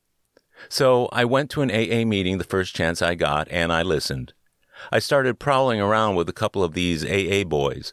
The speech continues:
which kept me pretty busy and kept my mind off of downtown. I went along pretty well for the next ten months. Then, instead of going out with A A again,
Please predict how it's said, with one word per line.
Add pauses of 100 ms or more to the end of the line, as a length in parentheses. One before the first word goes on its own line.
(240)
which
kept
me
pretty
busy
and
kept
my
mind
off
of
downtown. (640)
I
went
along
pretty
well
for
the
next
ten
months. (180)
Then,
instead
of
going
out
with
A
A
again,